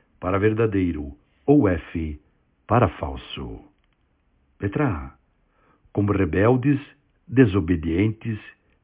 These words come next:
e assassinos de profetas. B. Como bondosos e misericordiosos. Resposta sugestiva.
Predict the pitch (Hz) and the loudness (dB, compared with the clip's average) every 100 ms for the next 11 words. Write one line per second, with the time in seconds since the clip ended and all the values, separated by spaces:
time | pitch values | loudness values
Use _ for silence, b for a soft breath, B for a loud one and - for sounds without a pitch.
0 | - 127 120 - 127 - 107 87 82 80 | 2 4 4 2 -2 -2 0 0 -2 -4
1 | 82 80 - 78 - - 65 62 - - | -4 -6 -6 -8 -8 -12 -12 -12 -16 -20
2 | _ _ _ _ _ _ _ 127 147 101 | _ _ _ _ _ _ _ 2 2 2
3 | 73 - _ _ _ _ _ _ 127 107 | -2 -14 _ _ _ _ _ _ -2 0
4 | 95 87 80 80 107 131 110 131 123 - | -2 -4 -6 0 4 4 4 -2 -4 -8
5 | _ _ _ _ 147 123 92 92 85 - | _ _ _ _ 2 4 2 -2 -2 -6
6 | 87 73 82 64 62 - 65 - - _ | -8 -8 -10 -10 -14 -16 -18 -18 -20 _
7 | _ _ _ _ _ _ - 185 185 - | _ _ _ _ _ _ -2 -2 -2 0
8 | 151 147 - 151 143 135 120 _ _ _ | 0 -2 -4 -2 -2 -4 -8 _ _ _
9 | _ - - 175 165 98 82 - 82 67 | _ -20 -2 0 2 0 -4 -8 -12 -12
10 | 64 64 58 58 - | -12 -12 -12 -14 -18